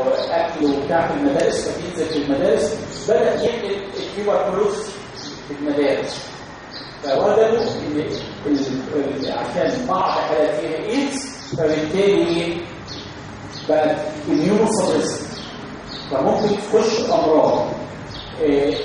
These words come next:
الكورتيكوستيرويد اللي إحنا بنستخدمها، الكورتيزونات اللي إحنا بنستخدمها،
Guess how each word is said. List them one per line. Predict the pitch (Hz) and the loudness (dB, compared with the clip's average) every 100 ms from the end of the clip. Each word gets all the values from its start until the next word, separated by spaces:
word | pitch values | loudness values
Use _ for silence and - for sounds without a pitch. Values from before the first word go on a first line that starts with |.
| - - - 185 | -8 -12 -6 0
الكورتيكوستيرويد | - - - - 220 - 208 214 220 | 2 2 0 -2 -2 0 4 6 6
اللي | 190 - | 4 0
إحنا | 135 143 | -2 -4
بنستخدمها، | 147 - - | -4 -4 0
الكورتيزونات | 143 143 165 165 - 185 190 196 - | 2 2 2 0 0 2 2 2 0
اللي | 170 170 | -2 -2
إحنا | 175 | -2
بنستخدمها، | 147 160 - 185 233 - | -2 -4 -2 -2 -2 -4